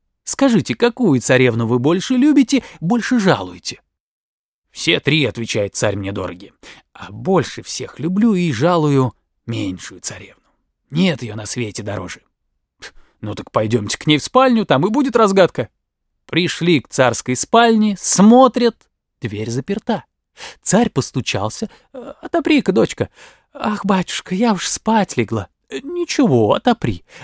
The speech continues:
"Да я не одета". "Отопри, не то велю дверь выломать". Царевна отворила. Входит царь с приказчиком в спальню. Приказчик тотчас подбежал к мамке, заворотил ей подол. "Смотрите, ваше величество!" Царь глянул,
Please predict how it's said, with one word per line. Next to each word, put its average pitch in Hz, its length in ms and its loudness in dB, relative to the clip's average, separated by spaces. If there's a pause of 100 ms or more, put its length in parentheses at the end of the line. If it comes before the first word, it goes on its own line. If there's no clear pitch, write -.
(140)
"Да 208 200 0
я 247 200 4
не 240 120 6
одета". 233 500 4 (100)
"Отопри, 135 800 4 (200)
не 131 160 2
то 156 120 6
велю 165 240 4
дверь 185 280 6
выломать". 135 460 4 (600)
Царевна 175 440 0
отворила. 208 500 0 (240)
Входит 226 480 4
царь 214 220 2
с - 80 -10
приказчиком 196 540 0
в - 40 -2
спальню. 202 460 2 (180)
Приказчик 233 640 2 (100)
тотчас - 460 2
подбежал 190 440 2
к - 120 -2
мамке, 240 480 4
заворотил 226 720 6
ей 190 160 4
подол. 240 580 4 (140)
"Смотрите, 214 920 4
ваше 214 400 4
величество!" 147 600 0 (560)
Царь 185 260 4
глянул, 180 460 4